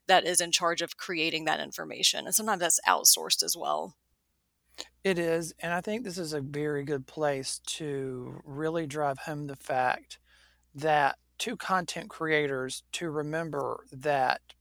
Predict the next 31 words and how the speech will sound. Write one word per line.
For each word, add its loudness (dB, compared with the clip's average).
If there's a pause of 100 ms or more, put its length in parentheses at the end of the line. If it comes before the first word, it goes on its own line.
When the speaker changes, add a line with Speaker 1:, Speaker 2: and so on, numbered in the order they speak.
Speaker 2:
people -2
have 2
different -4
ways 0
they 0
like 2
to -4
absorb -2
and -6
take -4
in -4
information. -8 (640)
So 0 (100)
don't 2
always 0
assume -4
someone -6
wants -4
to -10
read -2
something. -4 (260)
They 0
may -2
wanna -6
hear 0
it. -4 (120)
They 0
may -2
wanna -6
see -2
it. -10